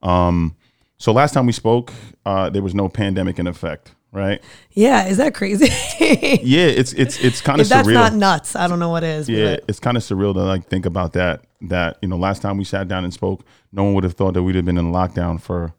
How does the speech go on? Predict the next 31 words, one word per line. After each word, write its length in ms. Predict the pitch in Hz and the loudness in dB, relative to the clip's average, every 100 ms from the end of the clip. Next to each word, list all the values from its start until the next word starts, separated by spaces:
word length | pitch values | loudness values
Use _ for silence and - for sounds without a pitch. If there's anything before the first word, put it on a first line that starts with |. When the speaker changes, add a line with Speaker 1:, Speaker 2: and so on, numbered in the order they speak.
| _ _ _ | _ _ _
Speaker 1:
a 40 | |
full 240 | 92 98 90 | -4 0 2
year 420 | 90 87 80 82 - | 4 2 0 -4 -6
and, 400 | 85 82 78 76 - - - _ | -4 -2 -4 -6 -12 -20 -20 _
you 60 | 98 | -2
know, 120 | 85 | -2
go 180 | 80 90 | 0 -2
through 140 | 95 | 0
what 100 | 87 | -2
we 100 | 82 | -2
went 200 | 82 82 82 | -2 -2 -4
through. 140 | 85 | -10
So, 260 | - 87 85 - - _ _ _ | -6 -8 -8 -14 -20 _ _ _
um, 380 | 92 87 85 87 - | 0 2 2 -4 -4
I 80 | 104 | -4
just 140 | 127 | -2
wanna 160 | 143 117 | 0 0
talk 240 | - 113 | 0 0
about, 400 | 107 95 90 - _ _ _ _ _ | 0 0 -2 -4 _ _ _ _ _
let's 160 | 117 123 | -6 -2
go, 300 | 160 139 123 | -2 -2 -2
let's 160 | 120 - | -4 -2
go 140 | 135 | -4
post 800 | 113 - - 151 151 - - - - _ _ _ _ _ _ _ _ | -4 -10 -6 -4 -4 -6 -16 -20 -20 _ _ _ _ _ _ _ _
Titan 360 | - 113 92 | 0 0 0
Games. 440 | 85 80 69 - - _ 214 | -4 -6 -10 -16 -20 _ -2
Speaker 2:
Okay. 320 | 185 190 180 | -2 -4 -10
Speaker 1:
How 200 | - 131 | 0 2
did 140 | 170 | 4
life 200 | 143 135 | 2 0
change? 640 | - 110 98 95 95 - | 0 -2 0 0 -4 -10